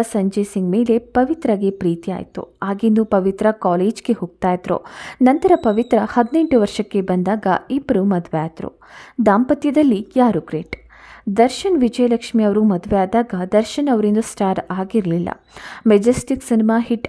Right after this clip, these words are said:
ಆಗಿದ್ರೂ ಕೂಡ ದುಡ್ಡಿಗಾಗಿ ಪರದಾಟ ಇತ್ತು. ಆಗ ವಿಜಯಲಕ್ಷ್ಮಿ ತಾನು ದುಡಿದು ಆ ದುಡ್ಡನ್ನ ದರ್ಶನ್ ಕೈಗೆ ಕೊಡ್ತಾ ಇದ್ರು. ಈಕೆಯ ಸ್ಕೂಟಿಯಲ್ಲೇ ದರ್ಶನ್ ಓಡಾಡ್ತಾ ಇದ್ರು. ದರ್ಶನ್ಗೆ ಪೆಟ್ರೋಲ್,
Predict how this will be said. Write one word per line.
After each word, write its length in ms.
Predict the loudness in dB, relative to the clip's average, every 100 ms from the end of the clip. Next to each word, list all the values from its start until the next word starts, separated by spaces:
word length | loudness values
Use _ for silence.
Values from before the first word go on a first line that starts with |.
| -4
ಆಗಿದ್ರೂ 440 | -4 -4 -2 -4
ಕೂಡ 240 | 0 2 2 2
ದುಡ್ಡಿಗಾಗಿ 580 | -2 -2 0 2 0 -2
ಪರದಾಟ 560 | -4 -6 -4 -4 -2 -2
ಇತ್ತು. 380 | -4 -6 -14 -14 -18 -20 -4
ಆಗ 220 | 0 4 4
ವಿಜಯಲಕ್ಷ್ಮಿ 760 | 2 2 2 4 2 0 0
ತಾನು 440 | 0 0 0 0 0
ದುಡಿದು 320 | 0 0 0
ಆ 220 | 0 -2
ದುಡ್ಡನ್ನ 420 | -2 -2 0 2 2 2
ದರ್ಶನ್ 380 | 0 -2 -2 -2
ಕೈಗೆ 240 | -2 -4
ಕೊಡ್ತಾ 440 | -4 -6 -4 -4 -4
ಇದ್ರು. 380 | -4 -10 -12 -14 -20 -16 0
ಈಕೆಯ 400 | 0 2 4 4
ಸ್ಕೂಟಿಯಲ್ಲೇ 760 | 2 -2 -2 2 2 6 6
ದರ್ಶನ್ 460 | 6 2 2 0 -2 0
ಓಡಾಡ್ತಾ 520 | -2 0 -2 -2 -2
ಇದ್ರು. 360 | -2 -8 -14 -16 -20 -10 2
ದರ್ಶನ್ಗೆ 540 | 4 4 -2 0 0
ಪೆಟ್ರೋಲ್, 520 | 2 0 0 0 0